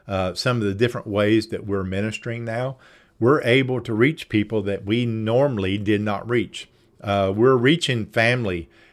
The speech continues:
and friends that live out of state and, uh, maybe live across the country and, and in some cases people around the world, uh, because of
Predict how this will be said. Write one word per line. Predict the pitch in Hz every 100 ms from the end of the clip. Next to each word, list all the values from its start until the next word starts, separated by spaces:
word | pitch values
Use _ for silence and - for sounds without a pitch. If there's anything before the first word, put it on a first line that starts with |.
| _
and | 107 104
friends | - 123 120 98 87 87
that | 104 101
live | 117 117
out | 113 113
of |
state | 107 - 107 107 95 90 -
and, | 98 92 92 90 87 _ _ _
uh, | 98 95 92
maybe | 113 120 120
live | 113 120 120
across | 117 - 117 117
the | 113
country | - 117 117 - 101 98
and, | 95 92
and | 107 104
in | 104
some | 92 123 175
cases | 151 98 - 110 -
people | 123 120 117
around | 104 107 107
the | 104
world, | 107 151 123 98 104 - _ _ _
uh, | 107 104
because | 104 113 - - 147 156 151 127
of | 107 101 101 98